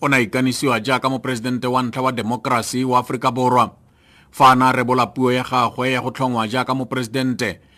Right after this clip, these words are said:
Mandela, yo o dutseng dingwaga di le some a mabedi le bosupa kwa kgolegelong jaaka motshwarwa wa sepolotiki, o ne a bega fa jaanong e le nako gore naga e ikalafe mo manokonokong a nako e e fetileng ya tlhaolele.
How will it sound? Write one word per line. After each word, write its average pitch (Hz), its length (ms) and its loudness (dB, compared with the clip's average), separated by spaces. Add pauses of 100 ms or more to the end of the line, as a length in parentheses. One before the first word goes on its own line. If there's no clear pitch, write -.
(220)
Mandela, 120 640 0
yo 123 140 2
o 143 40 4
dutseng 127 320 0
dingwaga 123 340 0
di 123 100 -4
le 127 60 -4
some 127 220 -2
a 127 60 2
mabedi 123 280 -2
le 123 100 -2
bosupa 123 500 -2
kwa 135 100 -4
kgolegelong 127 680 -2 (420)
jaaka 127 360 2
motshwarwa 123 460 0
wa 123 100 -2
sepolotiki, 117 920 -4 (420)
o 139 100 2
ne 131 80 4
a 123 100 6
bega 123 360 0
fa 131 160 -2
jaanong 127 460 -2
e 123 40 -6
le 127 100 -2
nako 127 400 -2
gore 120 200 -2
naga 113 440 -2
e 135 120 0
ikalafe 120 560 -2
mo 113 120 -2
manokonokong 127 800 -2
a 131 80 -2
nako 127 420 -2
e 143 120 0
e 143 40 -2
fetileng 131 480 -4
ya 131 100 -2
tlhaolele. 123 760 0